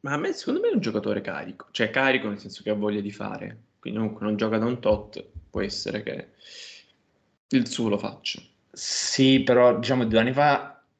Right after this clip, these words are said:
Speaker 2: è stata la vera stella insieme alla Melo. Forse anche di più, potrebbe
Speaker 1: Allora,
Speaker 2: anche essere di
Speaker 1: facciamo
Speaker 2: più.
Speaker 1: una cosa, partiamo da un presupposto. Allora, eh, lo starting five è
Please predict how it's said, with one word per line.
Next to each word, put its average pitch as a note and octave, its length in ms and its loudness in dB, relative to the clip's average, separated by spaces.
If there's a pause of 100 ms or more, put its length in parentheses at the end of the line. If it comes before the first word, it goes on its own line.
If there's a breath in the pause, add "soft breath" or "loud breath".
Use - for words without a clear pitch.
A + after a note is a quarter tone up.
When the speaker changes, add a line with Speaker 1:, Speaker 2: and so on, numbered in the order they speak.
(380)
Speaker 2:
è - 80 -10
stata A#2 540 0
la A2+ 100 0
vera A#2+ 240 4
stella A2+ 560 0
insieme G#2+ 360 -4
alla G#2 140 0
Melo. G2+ 500 -4 (1120)
Forse C#3 240 0
anche C#3 220 -2
di G#2+ 120 -2
più, F#2 180 -8
potrebbe A#2+ 220 0
Speaker 1:
Allora, C3 180 4
Speaker 2:
anche C#3 160 -2
essere A#2+ 420 -4
di A#2 80 -6
Speaker 1:
facciamo - 240 -2
Speaker 2:
più. B2+ 80 0
Speaker 1:
una A2+ 80 -4
cosa, G#2 220 -4
partiamo A#2 380 -2
da C3 80 2
un A#2 100 -2
presupposto. - 720 -10 (200)
Allora, G2+ 560 -2
eh, G#2+ 720 0
lo A#2 100 0
starting C3 520 0
five C3+ 480 2 (160)
è G2+ 220 -6